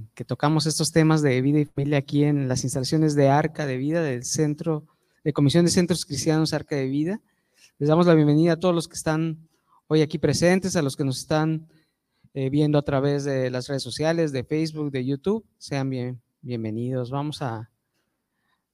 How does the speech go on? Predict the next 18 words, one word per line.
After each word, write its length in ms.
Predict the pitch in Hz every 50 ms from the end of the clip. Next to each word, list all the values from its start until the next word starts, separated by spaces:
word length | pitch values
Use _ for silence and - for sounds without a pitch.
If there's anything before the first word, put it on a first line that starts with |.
| _ _ _
a 60 | -
iniciar 260 | 143 139 131 - 175 185
un 60 | 185
poquito 340 | 165 160 - - - 202 190
recordando 540 | 185 160 - 156 151 156 175 190 190 175
qué 140 | - 220 220
estábamos 440 | 226 - - 240 233 226 226 214 202
viendo 280 | 214 220 214 214 214 208
la 200 | 190 170 156 147
semana 340 | - 170 147 156 170 175 170
pasada, 400 | - 127 - - 143 135 120 117
¿no? 120 | 120 135
La 120 | 147 156 151
semana 240 | - 165 180 190
pasada 280 | 190 180 - 196 190 180
hablábamos 760 | 175 175 175 175 175 180 180 180 180 180 175 - - - _ _ _ _ _ _ _ _ _ _ -
sobre 320 | - - 135 120 127 127
ser 280 | - - 180 190 202